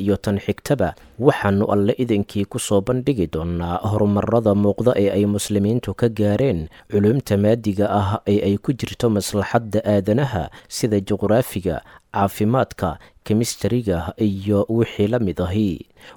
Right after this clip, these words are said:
Waxay muslimiintu nusuusta shareecada Islaamka ka heleen adillooyin cadcad oo ku dhiiragelinaya inay ku ta'ammulaan ama si wacan u dhugtaan aayaadka kowniga ah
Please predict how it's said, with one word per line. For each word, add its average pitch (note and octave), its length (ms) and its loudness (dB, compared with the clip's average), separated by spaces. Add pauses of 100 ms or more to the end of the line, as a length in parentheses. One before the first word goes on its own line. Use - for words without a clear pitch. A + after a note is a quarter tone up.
Waxay G#2 480 -4
muslimiintu G2+ 720 -2
nusuusta A2 440 -4
shareecada G2+ 600 0
Islaamka G#2 560 -2
ka - 160 -2
heleen E2+ 420 0
adillooyin G2+ 800 0
cadcad G2 480 0
oo G2 160 2
ku - 160 -4
dhiiragelinaya G2 1200 0
inay G2+ 320 2
ku - 160 -4
ta'ammulaan G#2 880 0
ama F2+ 340 -4
si - 220 -2
wacan G#2 400 0
u A#2+ 100 0
dhugtaan G2 600 -4 (160)
aayaadka G#2 560 2
kowniga G#2+ 560 0
ah G2+ 200 -2